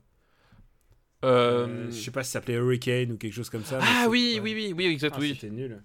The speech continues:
Speaker 1: Ouais. Mais oui, ça, ça va être un, voilà, un, un truc. Et il y a une chose importante dans le, à mon sens, dans le found footage, et justement j'évoque Rec, qui pour moi est un cas d'école dans le bon sens du terme, c'est que,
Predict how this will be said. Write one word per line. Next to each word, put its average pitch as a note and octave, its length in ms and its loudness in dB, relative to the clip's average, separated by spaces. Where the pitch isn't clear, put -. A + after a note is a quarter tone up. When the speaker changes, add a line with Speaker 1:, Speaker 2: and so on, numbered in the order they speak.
Speaker 1:
Ouais. A#2 160 -6
Mais D3+ 80 4
oui, G3+ 200 2
ça, - 400 4
ça D#3+ 140 2
va F3 100 6
être - 140 0
un, C#3 380 4
voilà, B2 220 -2
un, G#2+ 300 -8
un C3 60 -6
truc. F#3+ 260 -4
Et E3 200 0
il D#3+ 80 -6
y D#3 60 8
a E3 100 8
une E3+ 120 2
chose G3 180 -2
importante E3 640 -2
dans A#2+ 160 -6
le, A2+ 380 -6
à B2+ 80 2
mon E3+ 160 2
sens, - 360 -6
dans A#2 120 -4
le A2+ 120 -4
found B2 200 -4
footage, C#3 380 -2
et C3+ 100 2
justement D3+ 420 -2
j'évoque B2 460 -2
Rec, C3 460 0
qui - 120 -14
pour A#2 140 -10
moi C3 200 0
est - 100 -4
un A2 80 -6
cas A#2+ 160 0
d'école B2+ 400 0
dans A2+ 120 -2
le A2 60 -4
bon B2+ 140 -6
sens A#2+ 180 -6
du G#2+ 120 -6
terme, F3+ 200 -4
c'est - 180 4
que, F#3 280 2